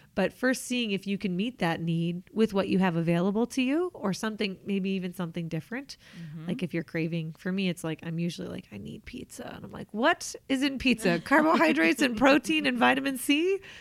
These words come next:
Speaker 1: Can I eat those things?" And see if that craving goes away. And usually it does.
Speaker 2: Yeah.
Speaker 1: So again, and I have no shame ordering pizza, you guys. I
Speaker 2: No,
Speaker 1: do it at
Speaker 2: yeah.
Speaker 1: least once a week. So a-, at least that's showing great restraint.
Speaker 2: <laughs>
Speaker 1: Um, but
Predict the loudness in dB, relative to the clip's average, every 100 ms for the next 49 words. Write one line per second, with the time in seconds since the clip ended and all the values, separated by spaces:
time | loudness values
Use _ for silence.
0 | -20 -20 -8 -2 -2 0 0 0 0 0
1 | -2 -4 -4 -8 -18 -20 -20 -20 -12 -4
2 | -4 0 2 4 4 2 2 0 2 2
3 | 2 2 4 2 0 0 -2 0 0 0
4 | 0 -2 -2 -4 -8 -10 -10 -10 -10 -10
5 | -2 0 2 -2 -4 -6 -2 -2 -4 -4
6 | -2 0 0 0 0 -2 -2 -2 -2 -2
7 | -4 -6 -4 -4 -2 -4 -4 -2 0 2
8 | 2 2 0 0 -2 -2 -2 -4 -6 -20
9 | -20 -18 -4 4 6 6 4 0 0 2
10 | 4 4 4 2 0 4 4 4 4 2
11 | 2 0 -2 -4 -4 -4 -4 -4 -2 4
12 | 6 6 6 2 -2 0 2 4 2 -2
13 | -14